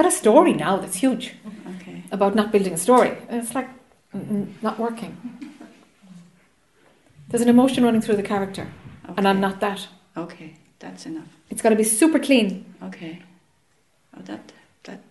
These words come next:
Speaker 1: There's an emotion running through the character.
Speaker 2: Great.
Speaker 1: And you're not that.
Speaker 2: Yes. Okay, that's good.
Speaker 1: So then you can see.
Speaker 2: Yeah.
Speaker 1: It's like, now I'm out, you know,
Speaker 2: Yeah.
Speaker 1: there's
Speaker 2: Yeah.
Speaker 1: me as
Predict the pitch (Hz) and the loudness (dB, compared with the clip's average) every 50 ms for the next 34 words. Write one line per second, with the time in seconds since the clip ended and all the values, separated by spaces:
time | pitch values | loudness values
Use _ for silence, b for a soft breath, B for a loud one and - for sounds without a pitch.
0 | _ _ _ _ _ - 240 233 240 240 247 254 254 247 254 269 269 269 269 254 | _ _ _ _ _ -10 -6 -2 0 0 0 0 0 -2 -2 -2 -2 -2 -2 -6
1 | - - - 285 294 277 277 277 - - - _ _ _ _ _ _ _ _ _ | -10 -12 -12 -12 -12 -12 -14 -16 -18 -20 -20 _ _ _ _ _ _ _ _ _
2 | _ _ _ _ _ _ _ _ _ _ _ _ _ _ _ _ _ _ _ _ | _ _ _ _ _ _ _ _ _ _ _ _ _ _ _ _ _ _ _ _
3 | _ _ _ - 185 214 226 233 240 269 277 269 - - 214 196 185 180 - - | _ _ _ -12 -8 -6 -2 0 0 0 0 -2 -4 -8 -8 -8 -8 -10 -14 -16
4 | - - - - _ - - - - - - 175 - 226 - - - - - - | -20 -20 -20 -20 _ -20 -20 -20 -20 -18 -18 -16 -16 -16 -18 -20 -20 -20 -20 -20
5 | - 185 - - - 240 226 277 277 294 285 - 254 247 - 330 302 226 196 - | -20 -18 -16 -12 -6 0 4 4 4 4 4 0 0 0 0 0 0 -2 -2 -6
6 | - - - 196 190 175 170 - - _ - 233 - 247 233 240 262 285 294 294 | -12 -18 -18 -16 -16 -16 -16 -18 -20 _ -8 -4 -2 -2 0 2 2 2 4 4
7 | 240 190 202 240 240 - - - - _ _ _ - 208 214 233 269 277 - - | 4 2 2 0 -2 -4 -10 -18 -20 _ _ _ -6 -2 -2 0 0 -2 0 0
8 | 208 202 202 - - - 196 - _ _ _ 220 226 208 190 214 226 233 233 220 | -2 -2 -2 -6 -14 -16 -20 -20 _ _ _ -12 -8 -4 -2 4 6 6 6 6